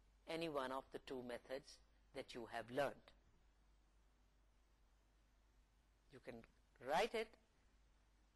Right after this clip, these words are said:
rewrite it like this. The sleeping dog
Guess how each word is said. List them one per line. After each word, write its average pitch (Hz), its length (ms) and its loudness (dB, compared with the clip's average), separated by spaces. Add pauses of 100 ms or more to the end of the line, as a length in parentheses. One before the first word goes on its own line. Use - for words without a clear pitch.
(520)
rewrite 175 540 4
it 156 140 -4 (520)
like 135 280 0
this. - 360 -8 (640)
The 165 80 -4
sleeping 247 540 2
dog 175 320 8